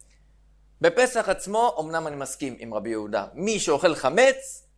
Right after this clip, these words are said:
עובר על מצוות "לא תעשה", וגם חייב כרת, עונש של כרת. אבל לפני פסח ואחרי פסח, הוא לא עובר אפילו לא בלאו. הדעה הכי מקלה זה דעתו של רבי יוסי הגלילי.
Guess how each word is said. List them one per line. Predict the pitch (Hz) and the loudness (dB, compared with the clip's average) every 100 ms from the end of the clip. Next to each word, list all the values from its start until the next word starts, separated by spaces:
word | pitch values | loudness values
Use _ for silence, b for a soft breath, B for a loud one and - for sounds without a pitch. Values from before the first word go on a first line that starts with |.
| _ - | _ -4
עובר | 175 240 | 4 6
על | 254 | 4
מצוות | 247 - 254 240 | 2 4 4 6
"לא | 240 240 | 4 6
תעשה", | 196 151 - 240 262 - _ | 4 2 2 2 2 0 _
וגם | 135 180 226 247 | -2 2 4 4
חייב | 160 143 180 160 _ | 0 0 -2 -6 _
כרת, | - 202 240 226 - _ | -4 -2 -4 -6 -14 _
עונש | 175 196 190 - | -8 -6 -8 -8
של | - 170 | -8 -4
כרת. | 170 151 - | -2 -4 -4
אבל | 117 104 | -4 -6
לפני | 101 185 | -4 -4
פסח | 190 156 135 | -4 -4 -6
ואחרי | 120 117 - 196 | -6 -6 0 0
פסח, | 196 196 202 190 - | 2 2 4 2 2
הוא | 143 | 2
לא | 151 | 4
עובר | 156 147 | 6 6
אפילו | 135 143 | 4 2
לא | 135 | 2
בלאו. | 113 120 123 104 90 - b b b b _ - | 2 4 2 0 -10 -20 b b b b _ -8
הדעה | - - 175 | 0 4 4
הכי | 160 233 | 2 -2
מקלה | 233 185 151 143 156 | -2 -2 2 4 2
זה | 147 | 4
דעתו | 170 175 | 2 2
של | 196 | -4
רבי | 196 165 | -4 0
יוסי | 185 185 185 | 0 2 2
הגלילי. | 170 170 156 | 2 0 -6